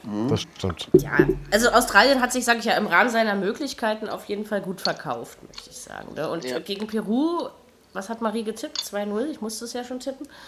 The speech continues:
Speaker 3: Ähm, zumindest in einem meiner, also es ist schön, ich, ich tippe eigentlich diesmal für meinen Rahmen sehr begrenzt, nur bei drei W-M-Tippspielen mit. Ähm,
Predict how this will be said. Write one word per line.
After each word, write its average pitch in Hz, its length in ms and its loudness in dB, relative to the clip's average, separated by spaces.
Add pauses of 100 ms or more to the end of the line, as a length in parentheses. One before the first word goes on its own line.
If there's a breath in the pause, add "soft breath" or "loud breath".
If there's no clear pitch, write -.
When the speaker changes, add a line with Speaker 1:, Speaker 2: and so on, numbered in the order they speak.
(440 loud breath)
Speaker 3:
Ähm, 214 340 0
zumindest 208 460 -4
in 196 100 -6
einem 220 280 2
meiner, 208 300 0
also 185 180 -6
es 208 120 -6
ist 214 140 -8
schön, 254 180 0
ich, - 180 -6
ich - 100 -8
tippe 262 300 -2 (240)
eigentlich 269 400 6 (140)
diesmal 240 360 0
für 202 140 -2
meinen 202 240 4
Rahmen 208 300 2
sehr 196 160 -2
begrenzt, 190 480 -4
nur 220 80 -2
bei 196 120 0
drei 190 280 -2
W-M-Tippspielen 170 680 -4
mit. 262 200 -4 (540 loud breath)
Ähm, 208 360 6